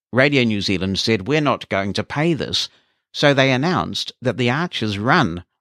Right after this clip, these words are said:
on Radio New Zealand was going to finish. And I was devastated, as were actually quite a lot of blind people. So I wrote to the Minister of Broadcasting. Now, in retrospect, I know that the Minister of Broadcasting does not have any control over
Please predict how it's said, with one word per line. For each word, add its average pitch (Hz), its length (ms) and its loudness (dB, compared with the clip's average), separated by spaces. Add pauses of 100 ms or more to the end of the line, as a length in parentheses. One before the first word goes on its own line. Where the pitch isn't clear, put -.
(160)
on 123 300 4
Radio 110 340 2
New 104 160 0
Zealand 110 320 0
was 101 160 -4
going 104 240 -2
to 98 80 -8
finish. - 540 -4 (640)
And 143 180 0
I 196 220 -2
was 156 240 0
devastated, - 580 0
as 254 220 -2
were 180 80 2
actually 175 260 0
quite 180 240 0
a 104 60 2
lot 151 240 0
of 110 100 -2
blind 82 300 0
people. - 360 -12 (440)
So 180 220 2
I 208 180 2
wrote 151 300 2
to - 160 -6
the 123 100 0
Minister 120 420 0
of 90 180 -4
Broadcasting. 101 800 -4 (400)
Now, 127 160 6
in 127 100 4
retrospect, 117 720 0
I 110 160 0
know 107 320 2
that 85 160 -4
the 107 60 0
Minister 131 400 0
of 82 100 -6
Broadcasting 87 640 -4
does 85 240 -2
not 139 240 0
have 90 300 -4 (120)
any 185 300 0
control 98 640 -2 (460)
over 107 380 4